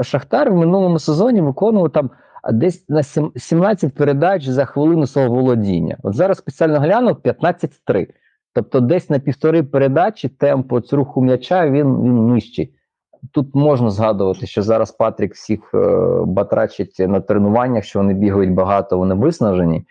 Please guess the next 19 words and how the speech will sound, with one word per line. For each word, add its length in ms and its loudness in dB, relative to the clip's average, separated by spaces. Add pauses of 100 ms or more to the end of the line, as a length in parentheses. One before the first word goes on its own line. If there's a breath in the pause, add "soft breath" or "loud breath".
(280 soft breath)
Ну, 80 -2
можливо, 360 2
зараз 520 -2
ось 200 -4
це 120 -2
саме 440 2
ми 140 2
і 40 2
бачимо. 460 -2
А 40 -4
потім 320 0
вони 180 0
там 260 -4
розбігаються 680 0
під, 200 -6 (120)
під, 140 -4 (680)
під 220 0
десь 220 -2
так, 180 -4